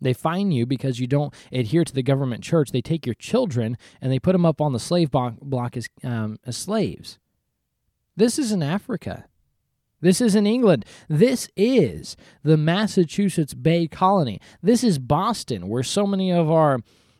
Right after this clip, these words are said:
um, Americans live, where so many, um, have come from, where a lot of our <laughs> politicians come from. Maybe they know this story a little too well, and, um, maybe they're taking it a little literally, and, uh, like, they're trying to repeat it. But anyway, um, <laughs> this,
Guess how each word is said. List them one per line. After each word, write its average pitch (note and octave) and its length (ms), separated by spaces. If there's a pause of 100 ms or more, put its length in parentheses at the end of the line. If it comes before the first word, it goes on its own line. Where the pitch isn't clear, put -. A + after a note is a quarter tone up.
(100)
um, A#2+ 460
Americans B2+ 680
live, D3+ 300
where A#2 200 (200)
so - 220
many, D#3+ 320
um, C#3 260
have B2 220
come D3 260
from, A2+ 320
where A2 320 (160)
a G2 80
lot A2+ 200
of D3+ 100
our D#3+ 100
<laughs> - 140
politicians E3 640
come A2 240
from. F#2+ 340 (680)
Maybe A2+ 300
they B2+ 120
know A#2 140
this A2 140
story A2 300
a F#2 40
little E2 200
too E2+ 180
well, C#2+ 180 (280)
and, C3+ 400
um, A#2+ 480 (120)
maybe G#2+ 200
they're A#2+ 120
taking A2+ 380
it G#2+ 40
a G#2 80
little G2 280
literally, F#2 460 (320)
and, F#2+ 500
uh, F2+ 220
like, F2+ 180
they're F#2+ 120
trying F#2 200
to F2+ 60
repeat E2+ 260
it. - 160
But A#2 140
anyway, B2 240 (400)
um, A#2+ 480
<laughs> C3 40
this, C#3 360